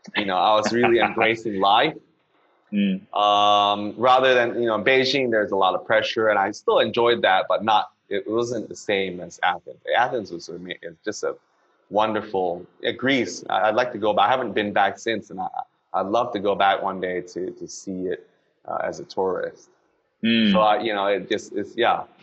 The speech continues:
Speaker 1: And making that Olympic final, of course, was special. Um, yeah, yeah. And
Speaker 2: Oh,
Speaker 1: I was,
Speaker 2: yeah.
Speaker 1: I was, I was twenty-four, so, you know, it was, it was great. Life was good, right? Carefree.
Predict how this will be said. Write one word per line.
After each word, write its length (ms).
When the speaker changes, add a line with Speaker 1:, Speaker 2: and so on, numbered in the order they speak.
Speaker 1:
And 140
making 280
that 120
Olympic 400
final, 440
of 80
course, 220
was 100
special. 580
Um, 580
yeah, 320
yeah. 200
And 120
Speaker 2:
Oh, 40
Speaker 1:
I 120
was, 80
Speaker 2:
yeah. 120
Speaker 1:
I 40
was, 280
I 40
was 140
twenty-four, 640
so, 240
you 160
know, 160
it 40
was, 260
it 80
was 180
great. 400
Life 260
was 140
good, 260
right? 240
Carefree. 640